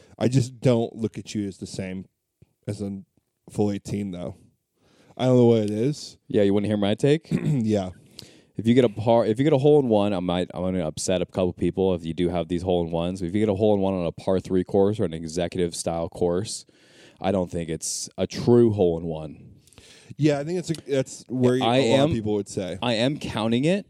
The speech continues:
Speaker 2: as a hole in one.
Speaker 1: Yeah.
Speaker 2: But I am not throwing it out there like, "Yeah, I have a hole in one."
Speaker 1: It's like steroids with baseball. You should just do a little
Speaker 2: It's an
Speaker 1: asterisk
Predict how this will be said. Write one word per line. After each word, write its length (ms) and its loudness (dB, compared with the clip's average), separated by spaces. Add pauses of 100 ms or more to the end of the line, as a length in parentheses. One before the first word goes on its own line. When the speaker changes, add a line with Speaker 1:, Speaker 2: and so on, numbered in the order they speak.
(140)
Speaker 2:
as 180 2
a 60 6
hole 260 4
in 80 -4
one. 400 0 (140)
Speaker 1:
Yeah. 220 2
Speaker 2:
But 120 6
I 160 4
am 180 4
not 260 2
throwing 220 6
it 80 0
out 160 2
there 160 4
like, 300 0 (240)
"Yeah, 340 4
I 100 0
have 160 0
a 60 2
hole 300 2
in 80 -8
one." 340 0
Speaker 1:
It's 100 -2
like 120 2
steroids 500 2
with 140 0
baseball. 560 -4
You 100 -10
should 140 -10
just 180 -10
do 60 0
a 80 0
little 220 -2
Speaker 2:
It's 340 -6
an 100 0
Speaker 1:
asterisk 440 -2